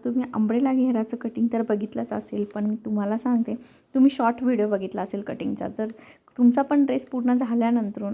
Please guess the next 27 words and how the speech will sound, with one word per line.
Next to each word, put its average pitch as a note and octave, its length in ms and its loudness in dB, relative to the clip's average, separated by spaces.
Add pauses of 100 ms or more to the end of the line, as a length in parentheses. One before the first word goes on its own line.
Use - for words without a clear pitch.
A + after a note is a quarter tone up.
असा G#3+ 220 -4
जर A3+ 200 -2
खाली G3+ 240 -2
वर G#3 200 2 (100)
खाली G#3 200 -2
होत F#3+ 180 -6
असेल, F#3 200 -8
तर - 160 -18
तुम्ही G3+ 160 -4
माझ्या G3 300 -4
पद्धतीने G3+ 500 -4
कट G3+ 160 -4 (120)
करू G3+ 180 -6
शकता. G#3 380 -8 (360)
एक B3 260 -2
तुम्हाला A#3+ 320 4
तुमच्याकडे A#3 500 0
जर A3+ 140 -2
डमी G#3 280 0
नसेल, G#3+ 320 -4 (300)
तर G#3+ 40 -4
तुम्ही, A3 360 2 (220)
अ, G3 260 0 (280)
आपल्या A3 380 0
डो-, G#3+ 340 -2
भिंतीला G#3+ 640 4
स-, - 140 -14